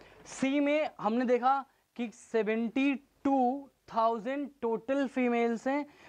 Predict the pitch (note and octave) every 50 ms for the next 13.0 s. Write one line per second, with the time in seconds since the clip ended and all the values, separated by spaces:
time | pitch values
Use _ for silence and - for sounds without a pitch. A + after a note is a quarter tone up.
0 | - - D#3 F#3 G#3 - - B3+ C#4 D4 C#4+ - - - - A#3+ A#3+ - _ _
1 | - D4 D4 C#4+ D4 - B3+ A#3+ A#3 - - C4 C4 C4 - - B3 B3 A#3+ A#3+
2 | A#3 A#3 A#3 A3+ A3+ A#3 A3+ - - A3+ A3 A3+ G3 A3+ A3+ A#3 A#3 A3+ A#3 A3
3 | D#3 - - _ _ _ _ _ - E3 G3 G#3 G#3+ F#3 E3+ E3+ G3+ G3+ G3 F#3+
4 | F#3+ G3 G3+ G3+ F#3 G#3 F#3+ G#3 F3+ G3 G3+ G3 G3 G#3 A3 G#3+ - G3 F#3 E3+
5 | - A#3 B3+ C4 B3 - - - - - - - F#3 D#3 - - - - - -
6 | - - - - - - - F3+ A3 C4 B3 - _ - B3 A#3+ B3 C4 C4+ C4+
7 | B3+ C4 C4+ A3+ C4 B3+ C4+ C#4+ - - - A#3+ A3+ A3 G#3+ - - C4+ C#4 C4+
8 | B3+ B3 A#3+ A#3 A3+ G#3 - G#3+ G3+ G3 G3 F3+ A3 G#3+ G#3 G#3+ G#3+ G#3 - A3+
9 | A#3 A#3+ G#3+ A#3 G#3+ A#3 A3+ G#3 A#3 A3+ G3 C#3 - _ _ _ _ _ _ _
10 | _ _ _ _ _ _ _ - - - - - - G#3+ A3 A3 A3 A#3 B3+ C4
11 | A#3+ - - D4 D4+ B3 - A#3 G#3+ G#3 F3 - G#3+ G3 F#3+ F#3+ F#3 - A3+ G3+
12 | D#3+ C3+ B2 B2 - - - - - - F#3 G3 G#3 G3+ F3+ F#3+ B3+ C4 B3 A3